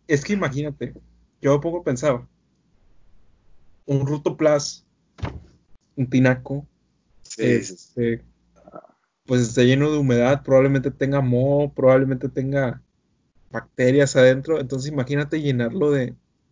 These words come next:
Speaker 1: y es que no sé, las aguas locas, ¿qué es? Es como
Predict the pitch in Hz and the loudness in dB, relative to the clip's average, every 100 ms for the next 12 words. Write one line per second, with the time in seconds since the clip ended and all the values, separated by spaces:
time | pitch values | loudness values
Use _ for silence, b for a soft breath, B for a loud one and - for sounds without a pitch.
0 | - 127 131 131 143 139 170 165 170 165 | 0 4 4 4 4 2 2 0 -4 -6
1 | - 147 127 160 165 165 160 156 - 151 | -2 0 2 2 2 -2 -6 -8 -4 -4
2 | 127 - 135 - 165 156 127 - | -6 -10 -14 -10 -8 -6 -8 -10